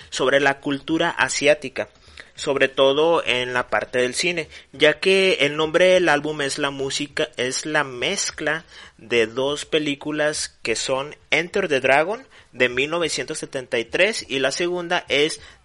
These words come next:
The Thirty-six Chamber of Shaolin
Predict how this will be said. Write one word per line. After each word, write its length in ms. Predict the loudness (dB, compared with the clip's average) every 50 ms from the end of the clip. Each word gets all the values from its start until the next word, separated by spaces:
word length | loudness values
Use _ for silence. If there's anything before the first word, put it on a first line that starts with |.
| -2
The 220 | 2 4 4 4 2
Thirty-six 840 | 0 -2 -2 0 0 0 -2 0 2 2 2 0 -2 -8 -14 -10
Chamber 520 | -6 -2 0 0 0 0 0 0 0 0 -2
of 400 | -2 0 0 2 0 -2 -6 -8 _ -12 -6
Shaolin 680 | -6 -2 0 2 2 0 0 -2 -4 -4 -4 -4 -8